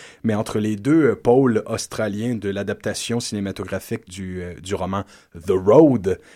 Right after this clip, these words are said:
et avec ce Mad Max-là, j'ai l'impression que les Australiens ont dit tout ce qu'ils avaient à dire, euh, sur le sujet.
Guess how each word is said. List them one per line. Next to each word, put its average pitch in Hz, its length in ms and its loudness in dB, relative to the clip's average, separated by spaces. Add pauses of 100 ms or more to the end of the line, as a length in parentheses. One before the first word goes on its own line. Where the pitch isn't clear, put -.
(220)
et 113 180 -2
avec 107 300 0
ce - 100 -4
Mad 101 200 0
Max-là, 98 280 -2
j'ai 139 80 0
l'impression 113 260 0
que 156 60 -4
les 123 100 4
Australiens 120 380 2
ont 120 80 4
dit 156 140 0
tout 233 120 2
ce - 60 0
qu'ils 127 240 2
avaient 143 260 6 (440)
à 139 140 8
dire, 151 440 2
euh, 117 140 4 (280)
sur - 300 6
le 107 120 6
sujet. 87 420 -8